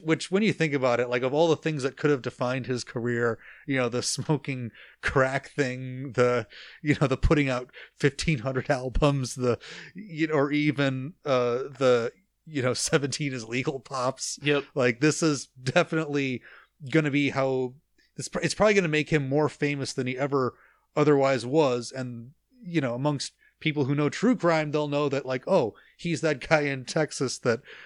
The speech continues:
Speaker 1: rapped while having a woman locked in his garage."
Speaker 2: Correct me if I'm wrong, Nick, but I, to me, I think we're gonna leave the episode up, right?
Speaker 1: We are going to.
Speaker 2: A-,
Speaker 1: Um,
Speaker 2: and I think, I guess I'm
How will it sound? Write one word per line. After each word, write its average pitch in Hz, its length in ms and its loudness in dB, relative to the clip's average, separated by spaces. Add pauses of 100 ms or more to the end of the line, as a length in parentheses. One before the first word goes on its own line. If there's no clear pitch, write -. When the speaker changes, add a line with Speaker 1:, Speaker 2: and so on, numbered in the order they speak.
(140)
Speaker 1:
rapped 139 480 4
while 131 120 2
having 127 260 0
a 123 40 -8
woman 127 280 -4
locked 123 260 -6
in 151 60 -2
his 123 160 -4
garage." 113 600 -2 (260)
Speaker 2:
Correct 185 260 2
me 190 80 0
if 170 100 -4
I'm 147 160 0
wrong, 120 200 0
Nick, 110 180 -6
but 113 160 -2
I, 120 140 -4
to - 240 -10
me, 147 160 -2
I 120 80 2
think 190 320 -2
we're 127 180 0
gonna 120 320 -2
leave 113 260 -6
the 107 140 -4
episode 98 540 -6
up, 87 220 -12 (100)
right? 110 260 -4 (160)
Speaker 1:
We 240 180 10
are 139 140 12
going 123 240 2
to. 110 320 -2 (100)
Speaker 2:
A-, 131 120 0
Speaker 1:
Um, 127 160 0
Speaker 2:
and 147 300 0 (100)
I 139 80 -4
think, 202 340 -2 (160)
I 143 120 -2
guess 156 280 2
I'm 147 400 0